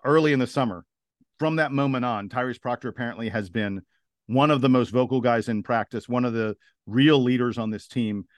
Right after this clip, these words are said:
Um, uh, it doesn't sound like there was any controversy or any question about him being named a captain. In fact, the way that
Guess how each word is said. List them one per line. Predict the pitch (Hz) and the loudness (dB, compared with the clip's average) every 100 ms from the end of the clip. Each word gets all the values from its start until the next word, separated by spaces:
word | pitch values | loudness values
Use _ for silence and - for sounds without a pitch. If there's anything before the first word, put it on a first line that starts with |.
| _ _ - | _ _ -10
Um, | 101 95 92 - | -6 -4 -6 -8
uh, | 98 | -8
it | 92 101 | -6 -2
doesn't | 123 117 110 | 0 0 0
sound | 123 110 | 0 0
like | 107 | 0
there | 110 | -2
was | 104 | -2
any | 123 127 | 0 0
controversy | 110 123 113 113 110 110 | 0 -2 -2 -4 -6 -6
or | 107 | -6
any | 120 117 | -4 -4
question | - - 123 - - 95 90 _ _ _ _ | -4 -4 -4 -4 -10 -10 -10 _ _ _ _
about | 95 110 101 - | -4 0 0 0
him | 123 117 | 2 2
being | 113 107 | 2 0
named | 107 104 | 0 -2
a | 98 | -2
captain. | 113 110 110 | -2 -2 -2
In | 104 | -4
fact, | 123 113 | -2 -2
the | 117 | -2
way | 104 127 | -2 0
that | 120 | 0